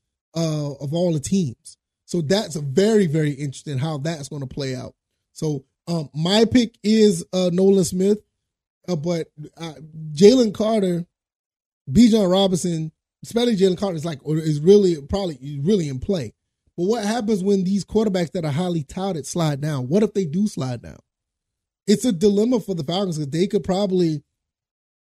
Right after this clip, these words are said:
move back a few spaces. Let's say they move back to eleven, get some more draft capital,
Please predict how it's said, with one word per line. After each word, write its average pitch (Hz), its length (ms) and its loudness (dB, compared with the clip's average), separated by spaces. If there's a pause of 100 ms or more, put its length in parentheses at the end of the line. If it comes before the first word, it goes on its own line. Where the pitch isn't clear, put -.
(180)
move 226 640 6
back 208 420 0
a 180 80 0
few 180 220 -2
spaces. 147 580 -4
Let's 151 220 -4
say 170 80 0
they 160 100 0
move 151 140 -2
back 143 240 -6
to 139 100 -4
eleven, 143 640 -4 (680)
get 175 180 2
some 170 160 -4
more 160 140 -2
draft 165 360 -2
capital, 135 640 -4